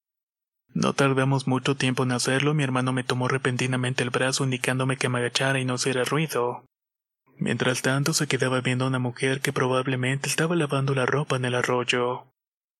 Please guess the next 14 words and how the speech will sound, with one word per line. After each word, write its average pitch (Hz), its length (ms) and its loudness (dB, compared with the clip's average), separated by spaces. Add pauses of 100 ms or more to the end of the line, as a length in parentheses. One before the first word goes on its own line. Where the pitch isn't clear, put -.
(260)
Algo 151 280 2
bastante 143 400 2
extraño 135 500 0
porque 139 240 0
no 127 140 0
era 135 120 0
la 131 120 0
hora 135 160 0
adecuada 135 480 -2
para 139 160 0
estar 135 260 -2
lavando 147 420 0
la 123 120 0
ropa. 123 600 0